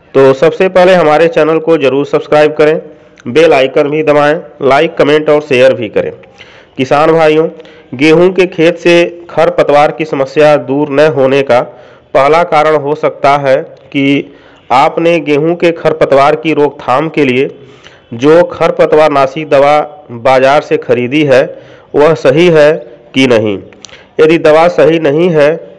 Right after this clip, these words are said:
तो बिल्कुल काम नहीं करेगी। इसलिए दवा खरीदते समय इस बात का ज़रूर ध्यान रखें कि दवा किसी अच्छी कंपनी का ही खरीदें, सस्ते के चक्कर में न पड़ें। अच्छी कंपनी की दवा थोड़ी महंगी ज़रूर आती है,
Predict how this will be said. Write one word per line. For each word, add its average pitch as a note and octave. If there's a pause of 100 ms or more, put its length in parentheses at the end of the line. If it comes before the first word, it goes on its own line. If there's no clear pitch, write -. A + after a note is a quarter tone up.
तो D3
बिल्कुल C#3
काम D3+
नहीं D3
करेगी। D3 (600)
इसलिए D#3
दवा C#3+
खरीदते D3
समय D3 (280)
इस -
बात C#3
का D#3+
ज़रूर C#3+
ध्यान C#3
रखें C#3 (500)
कि -
दवा D3
किसी E3+
अच्छी D#3
कंपनी D3
का D3
ही D3
खरीदें, B2+ (580)
सस्ते D3
के F3
चक्कर E3+
में D#3+
न C3
पड़ें। D#3+ (580)
अच्छी C#3+
कंपनी E3+
की E3+
दवा D#3 (300)
थोड़ी D3+
महंगी D3+
ज़रूर D3
आती C3+
है, C#3+